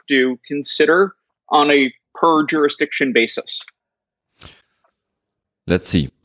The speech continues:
Speaker 2: Um, there's quite a few more questions. There's, le-, let's, um,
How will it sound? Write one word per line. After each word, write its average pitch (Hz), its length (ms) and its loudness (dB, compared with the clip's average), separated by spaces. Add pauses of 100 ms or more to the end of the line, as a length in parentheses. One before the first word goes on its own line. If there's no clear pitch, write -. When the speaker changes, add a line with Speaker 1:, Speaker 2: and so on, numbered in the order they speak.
(220)
Speaker 2:
Um, 90 680 0
there's 90 380 0 (320)
quite 98 300 2
a 92 60 0
few 90 300 0
more 82 180 0
questions. 80 600 -4
There's, 92 440 0
le-, 87 220 -2 (140)
let's, - 500 -6
um, 73 680 -6